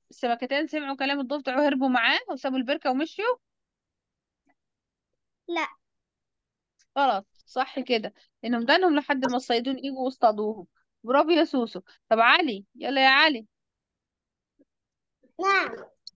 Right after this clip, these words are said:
Speaker 1: كان الضفدع يعيش مع زوجته والسمكتين في بركة.
Speaker 3: أيوة.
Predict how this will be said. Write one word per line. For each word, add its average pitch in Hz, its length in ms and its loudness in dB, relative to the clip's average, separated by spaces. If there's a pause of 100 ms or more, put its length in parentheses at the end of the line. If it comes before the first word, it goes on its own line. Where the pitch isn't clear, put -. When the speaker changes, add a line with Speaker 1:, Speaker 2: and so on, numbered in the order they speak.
(260)
Speaker 1:
كان 320 280 4
الضفدع 254 600 0
يعيش 247 480 0
مع 277 220 2
زوجته 262 600 -4
والسمكتين 233 800 0
في 247 160 -2
بركة. 381 460 2 (3500)
Speaker 3:
أيوة. 339 220 0